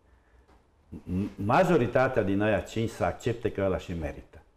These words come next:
Orică este mai bine pregătit, orică ști-,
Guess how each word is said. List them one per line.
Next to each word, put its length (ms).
Orică 320
este 280
mai 160
bine 220
pregătit, 640
orică 280
ști-, 360